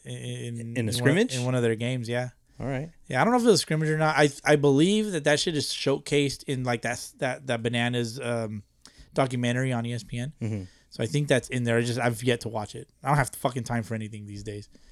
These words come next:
Speaker 1: There's all these podcasts to listen to. I can't listen to shit. I'm so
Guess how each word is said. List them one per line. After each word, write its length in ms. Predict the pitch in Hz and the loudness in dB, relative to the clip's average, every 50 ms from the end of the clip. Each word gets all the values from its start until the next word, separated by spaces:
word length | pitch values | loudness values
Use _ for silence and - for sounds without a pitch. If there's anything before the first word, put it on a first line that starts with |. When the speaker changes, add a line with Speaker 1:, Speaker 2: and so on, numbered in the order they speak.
| - - - - - - _ _ _ _ - | -20 -20 -20 -20 -20 -20 _ _ _ _ -10
Speaker 1:
There's 160 | - 127 117 117 | -6 -4 2 2
all 120 | 120 117 | 4 4
these 120 | 113 104 | 2 0
podcasts 540 | - - 107 98 104 110 - 104 98 104 - - | -4 -6 -8 -8 -8 -8 -8 -8 -8 -6 -6 -6
to 60 | 110 | -6
listen 220 | 101 98 95 98 | -6 -8 -10 -12
to. 160 | - - 110 | -10 -10 -10
I 40 | 110 | -8
can't 200 | 104 - 107 101 | -8 -8 -8 -8
listen 200 | 101 98 - 113 | -8 -10 -12 -16
to 60 | 107 | -16
shit. 400 | 104 - - - - 104 104 107 _ _ _ _ 175 143 | -16 -14 -14 -14 -12 -12 -14 -14 _ _ _ _ -14 -12
I'm 220 | 113 104 - - - - - | -12 -12 -12 -14 -18 -16 -18
so 80 | - | -18